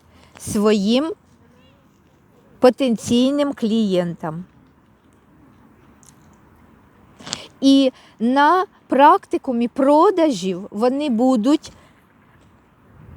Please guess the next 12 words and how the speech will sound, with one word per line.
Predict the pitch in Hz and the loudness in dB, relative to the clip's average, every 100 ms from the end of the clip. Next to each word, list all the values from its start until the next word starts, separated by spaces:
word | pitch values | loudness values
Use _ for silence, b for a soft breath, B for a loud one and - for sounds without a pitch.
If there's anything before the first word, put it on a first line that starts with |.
| _ | _
вчитися, | - - - - 285 320 - 311 - | -12 -10 -4 4 4 4 0 -4 -2
як | 196 190 247 302 | -2 4 2 2
це | - 240 226 | -2 0 0
робити. | 220 208 180 185 - - 180 _ _ _ _ _ _ b b | 0 -2 -2 -4 -6 -16 -18 _ _ _ _ _ _ b b
Спеціально | - - 277 240 294 285 381 415 403 | -20 -2 -2 0 2 4 4 2 -2
навчені | 339 339 339 - 285 285 | 0 -2 -2 -6 -4 -2
люди, | 254 262 247 233 170 180 175 | 0 0 0 -2 -2 -4 -6
професіонали | - 277 349 381 - 311 302 294 277 254 254 311 302 | -2 0 2 -2 -2 0 2 2 0 0 2 2 0
в | 220 | -2
компанії | - 226 220 - 233 269 339 339 220 175 165 - B B | -4 -4 -4 -2 2 2 2 -2 -4 -4 -8 -14 B B
будуть | 190 233 214 247 | -4 -2 0 -2
навчати | 226 220 196 - 240 302 - 220 | 0 -2 -2 4 6 4 0 -10